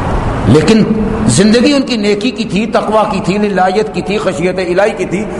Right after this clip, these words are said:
مخلوق خدا کے ساتھ ہمدردی کی تھی۔ اب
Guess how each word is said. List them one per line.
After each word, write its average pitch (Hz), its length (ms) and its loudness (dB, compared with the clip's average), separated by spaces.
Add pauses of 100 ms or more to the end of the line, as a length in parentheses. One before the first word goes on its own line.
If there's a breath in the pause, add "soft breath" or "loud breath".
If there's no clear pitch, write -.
(140)
مخلوق 190 380 4 (120)
خدا 185 280 2
کے 208 120 -2
ساتھ 196 280 0
ہمدردی 190 400 -2
کی 185 140 -6
تھی۔ - 200 -2 (1500)
اب 180 80 0